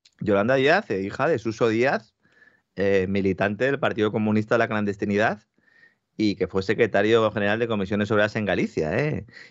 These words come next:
Y su tío del B N G, es decir, de casta le viene, le viene al, al galgo, ¿no? Hay una anécdota que suele contar ella, siempre que la entrevistan, sobre todo en revistas de mujeres, eh, eh, no, digo de mujeres porque están, eh, dirigidas a mujeres, ¿no? <laughs> No,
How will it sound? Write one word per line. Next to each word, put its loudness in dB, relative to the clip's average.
Y 2
su 2
tío 6
del 4
B 4
N 2
G, 2
es -6
decir, -4
de -4
casta -2
le -2
viene, -2
le 2
viene 0
al, -4
al 0
galgo, -2
¿no? -12
Hay 0
una -6
anécdota -2
que -6
suele -4
contar 0
ella, 2
siempre -2
que -2
la 0
entrevistan, -2
sobre 0
todo 2
en 2
revistas 2
de 0
mujeres, 0
eh, -2
eh, -4
no, 0
digo 4
de 6
mujeres 0
porque -2
están, 0
eh, 0
dirigidas 2
a -6
mujeres, -2
¿no? -6
<laughs> -6
No, 0